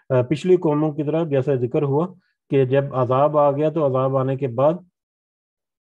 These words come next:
अ, अल्लाह ताला के, अ, रसूल जो हैं, वो और उनका जो ईमान लाए थे, उनको अल्लाह ताला ने, अ, निजात दी।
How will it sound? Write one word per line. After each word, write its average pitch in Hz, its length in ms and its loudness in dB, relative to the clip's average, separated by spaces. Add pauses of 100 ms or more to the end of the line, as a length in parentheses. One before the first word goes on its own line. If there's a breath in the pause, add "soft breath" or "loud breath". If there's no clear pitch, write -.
(160)
अ, 117 140 -6 (200)
अल्लाह 131 240 2
ताला 147 260 2
के, 151 160 -2
अ, 127 600 2
रसूल 151 420 2
जो 143 140 2
हैं, 147 160 0 (280 soft breath)
वो 156 320 2
और 151 80 2
उनका 151 280 0
जो 147 200 2
ईमान 135 340 2
लाए 147 140 4
थे, 175 120 -2
उनको 147 280 0
अल्लाह 139 200 2
ताला 139 240 2
ने, 160 120 0
अ, 135 640 0
निजात 131 420 2
दी। 151 200 -2